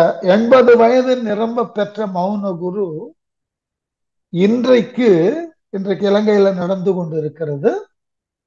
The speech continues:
அல்லது நடக்க இருக்கிறது நேரத்தின் அடிப்படையில, இலங்கையில ராவணனை முன்னிறுத்தி ஒரு அழகான கூத்து,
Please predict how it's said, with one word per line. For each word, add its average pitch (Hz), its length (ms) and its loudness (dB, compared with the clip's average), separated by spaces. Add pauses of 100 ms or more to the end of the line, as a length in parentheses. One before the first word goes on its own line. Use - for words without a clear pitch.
(280)
அல்லது 196 280 4
நடக்க 190 420 2
இருக்கிறது 185 580 0
நேரத்தின் 180 540 -2
அடிப்படையில, 151 600 -6 (2750)
இலங்கையில 254 920 6 (1600)
ராவணனை 277 880 2
முன்னிறுத்தி 220 760 -4
ஒரு 254 180 -2
அழகான 196 480 -2 (100)
கூத்து, - 380 -14